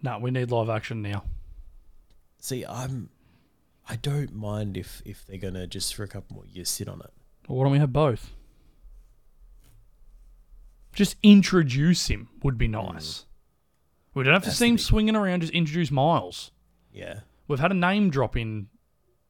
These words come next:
Speaker 1: in
Speaker 2: Homecoming.
Speaker 1: Wo-, Homecoming.
Speaker 2: Yeah, not just a name drop. He spoke to him on the phone.
Speaker 1: Yeah.
Speaker 2: Calls him.
Speaker 1: But I would like to see him.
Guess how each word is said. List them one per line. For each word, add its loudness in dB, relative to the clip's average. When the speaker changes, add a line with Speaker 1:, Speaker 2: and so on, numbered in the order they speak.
Speaker 1:
in -2
Speaker 2:
Homecoming. -4
Speaker 1:
Wo-, -6
Homecoming. -2
Speaker 2:
Yeah, -12
not -8
just -6
a -10
name -8
drop. -10
He -16
spoke -6
to -14
him -10
on -12
the -16
phone. -12
Speaker 1:
Yeah. 0
Speaker 2:
Calls -8
him. -12
Speaker 1:
But 6
I 2
would 2
like 4
to -8
see -6
him. -14